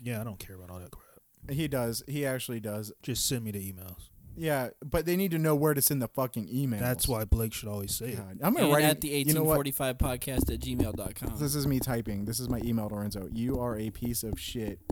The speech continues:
Speaker 2: and you need to be better about giving people the email address.
Speaker 1: Well, maybe if people actually wrote
Speaker 2: Also,
Speaker 1: an email.
Speaker 2: you do not suck less. You suck equally.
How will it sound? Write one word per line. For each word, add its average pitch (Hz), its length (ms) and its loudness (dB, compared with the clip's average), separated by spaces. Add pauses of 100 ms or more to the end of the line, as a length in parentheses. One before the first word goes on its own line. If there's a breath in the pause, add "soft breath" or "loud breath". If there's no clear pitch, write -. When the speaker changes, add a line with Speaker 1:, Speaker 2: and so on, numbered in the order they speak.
Speaker 2:
and 107 200 -2
you 110 120 2
need 117 220 0
to 110 180 -4
be 110 240 -4
better 101 400 -6
about 98 400 -6
giving 107 260 -6
people 107 220 -6
the 98 120 -6
email 98 260 -4
address. 90 420 -6 (340)
Speaker 1:
Well, 104 180 -4
maybe 110 300 0
if 110 160 0
people 113 340 2
actually 104 440 -6 (160)
wrote 104 140 -2
Speaker 2:
Also, 117 260 2
Speaker 1:
an 104 60 -4
email. 104 140 -6
Speaker 2:
you 113 140 0
do 110 160 0
not 104 220 -2
suck 101 260 -4
less. 85 260 -10
You 107 140 -8
suck 107 320 -6
equally. 90 460 -8